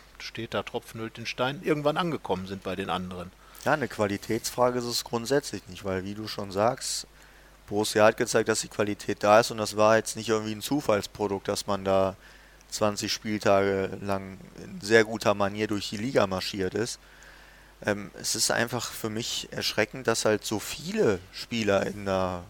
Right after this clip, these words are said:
Speaker 2: Krise stecken. Und, ja, als wir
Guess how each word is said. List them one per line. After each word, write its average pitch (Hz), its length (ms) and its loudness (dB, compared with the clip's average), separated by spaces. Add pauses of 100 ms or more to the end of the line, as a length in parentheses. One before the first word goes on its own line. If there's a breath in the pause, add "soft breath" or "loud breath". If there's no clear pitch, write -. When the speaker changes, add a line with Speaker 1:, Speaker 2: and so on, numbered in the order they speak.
(160)
Speaker 2:
Krise 101 420 -8
stecken. 92 460 -6 (720 loud breath)
Und, 98 440 -6 (240)
ja, 101 220 0 (840)
als - 280 -8
wir 98 320 0